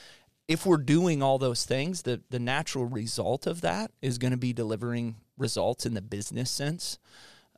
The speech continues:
but that's not our focus. And, and I think one of the risks with that, uh, as well, when we can get overly focused on a certain business metric, is time frame.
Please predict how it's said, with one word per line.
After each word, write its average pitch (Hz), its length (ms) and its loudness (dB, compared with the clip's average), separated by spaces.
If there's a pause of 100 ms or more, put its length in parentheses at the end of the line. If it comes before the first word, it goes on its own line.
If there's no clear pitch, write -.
but - 100 -2
that's 156 200 0
not 139 120 2
our 127 80 2
focus. 135 600 -4
And, 123 360 2
and 127 140 2
I 131 60 2
think 190 240 0 (100)
one 147 220 4
of 202 60 4
the 151 80 6
risks 156 300 6
with 185 140 4
that, 180 240 2 (280)
uh, 113 60 2 (140)
as 123 160 2
well, 139 460 4
when 135 160 2
we 135 80 0
can 139 140 0
get 131 160 2
overly 143 480 2
focused 131 500 -2
on 113 420 -2 (560)
a 120 80 2
certain 117 680 0 (200)
business 117 400 -2
metric, - 680 -6
is 117 300 -2
time 113 300 -6
frame. - 340 -10